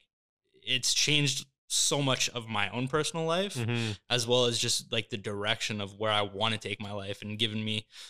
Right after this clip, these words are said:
Speaker 1: so much appreciation for stuff that a lot of us take, take for granted, right?
Speaker 2: Mm-hmm.
Speaker 1: Just, like, simple stuff, like,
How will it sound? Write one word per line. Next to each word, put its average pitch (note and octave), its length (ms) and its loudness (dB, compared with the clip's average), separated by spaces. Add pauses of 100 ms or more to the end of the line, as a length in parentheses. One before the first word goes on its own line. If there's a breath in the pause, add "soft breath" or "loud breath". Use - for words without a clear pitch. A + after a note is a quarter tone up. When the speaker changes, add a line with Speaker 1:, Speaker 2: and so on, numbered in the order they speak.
Speaker 1:
so - 80 2
much C#3+ 140 4
appreciation A#2 760 2
for A2 120 -4
stuff - 360 0
that G2+ 240 -4
a G#2+ 60 -4
lot G#2+ 220 -2
of G#2 100 -6
us A2 200 -2
take, G2 240 -10 (180)
take G#2 200 -12
for G2 80 -14
granted, A2+ 400 0
right? B2 180 4
Speaker 2:
Mm-hmm. A2+ 60 0
Speaker 1:
Just, A2+ 200 0
like, A#2 140 2
simple C#3 380 4
stuff, C3+ 380 0
like, G#2 260 -4